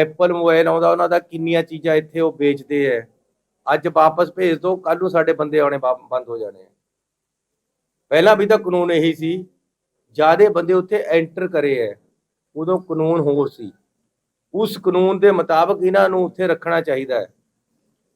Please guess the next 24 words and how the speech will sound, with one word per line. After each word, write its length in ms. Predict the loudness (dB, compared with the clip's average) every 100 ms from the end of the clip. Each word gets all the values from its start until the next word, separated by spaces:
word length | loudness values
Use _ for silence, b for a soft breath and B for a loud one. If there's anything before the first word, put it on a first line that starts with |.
| _ 4
ਇਹ 240 | 6 8
ਨਹੀਂ 180 | 6 4
ਹੈ 360 | 2 0 -4 -14 _ _ _ _ -6
ਕਿ 100 | -2
ਜੀ 140 | 2
ਅੱਜ 100 | 2
ਕਾਨੂੰਨ 340 | 2 -2 0 2
ਬਦਲ 240 | 2 2
ਕੇ 100 | 0
ਸਾਡੇ 200 | 0 0
ਬੰਦੇ 240 | 0 -2 -2
ਵਾਪਸ 300 | -4 -6 -20
ਭੇਜ 140 | -18 -20
ਦਿਓ। 180 | _ _ _ _ _ _ _ _ _ _ _ _
ਸੋ 180 | -4 0
ਇਹ 380 | 2 2 0 -2
ਬਹੁਤ 380 | -4 -2 -2 -2
ਹੀ 60 |
ਮਾੜੀ 400 | 0 2 2 2
ਔਰ 100 | 0
ਨਿੰਦਣਯੋਗ 600 | 0 -4 -4 0 2 2 0 _ _ _ _ _ _ _ _
ਗੱਲ 240 | -4 2 2
ਹੈ 320 | 2 -2 -14 _ _ _ _ _ _
ਤੇ 240 | -2 -2